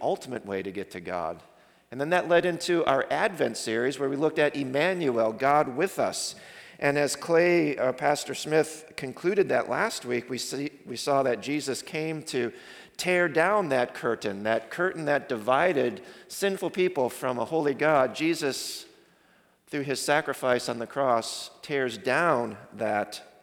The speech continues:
barrier, and now we have this fellowship with God. And so that comes to First John.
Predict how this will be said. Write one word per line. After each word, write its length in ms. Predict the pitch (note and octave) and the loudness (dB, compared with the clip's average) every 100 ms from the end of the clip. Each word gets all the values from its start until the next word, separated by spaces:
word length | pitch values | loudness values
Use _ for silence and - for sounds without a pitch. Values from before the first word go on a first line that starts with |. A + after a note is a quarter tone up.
| _ _ _ - | _ _ _ -20
barrier, 760 | F#2+ A#2+ D#3 B2+ F#2+ C#2+ G#2 - - _ _ _ _ | -8 -2 2 2 0 -4 -8 -14 -20 _ _ _ _
and 160 | - A2 | -10 -8
now 220 | B2+ D3 | -2 0
we 100 | C#3 | -2
have 240 | B2 B2+ A2 | 0 -2 -2
this 240 | A2+ - | -4 -4
fellowship 640 | - - C#3 C3+ - A2 | -10 -4 -2 -2 -4 -8
with 140 | G2+ - | -8 -6
God. 340 | C3+ C3+ G2 | -4 -2 -4
And 120 | G2+ | -8
so 120 | - | -8
that 160 | A#2 C#3+ | -6 -6
comes 240 | E3 D#3+ | -8 -10
to 100 | - | -10
First 360 | C#3+ D#3+ G3 - | -8 -8 -8 -6
John. 360 | G2+ F#2+ G#2+ | -6 -4 -6